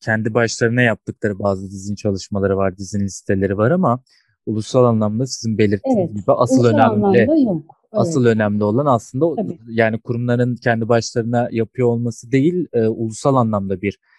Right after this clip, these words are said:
Speaker 1: dizin listesinin oluşturulması. E, çünkü
Speaker 2: Çok daha anlamlı olur.
Speaker 1: Şu,
Speaker 2: Evet.
Speaker 1: evet, çok daha anlamlı ve aslında geçerli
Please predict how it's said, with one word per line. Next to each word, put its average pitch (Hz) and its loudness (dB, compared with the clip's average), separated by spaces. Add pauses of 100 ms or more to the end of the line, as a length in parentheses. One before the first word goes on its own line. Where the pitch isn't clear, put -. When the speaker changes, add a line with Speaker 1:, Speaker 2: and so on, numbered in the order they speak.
(240)
Speaker 1:
dizin 104 -2
listesinin 107 -2
oluşturulması. 98 -4 (500)
E, 101 0 (1000)
çünkü 120 0
Speaker 2:
Çok - 2
daha 240 -2
anlamlı 220 2
olur. 165 -2
Speaker 1:
Şu, - 0
Speaker 2:
Evet. 139 6
Speaker 1:
evet, 113 4
çok 120 -2
daha 117 6
anlamlı 120 0
ve 156 6
aslında 131 0
geçerli 131 2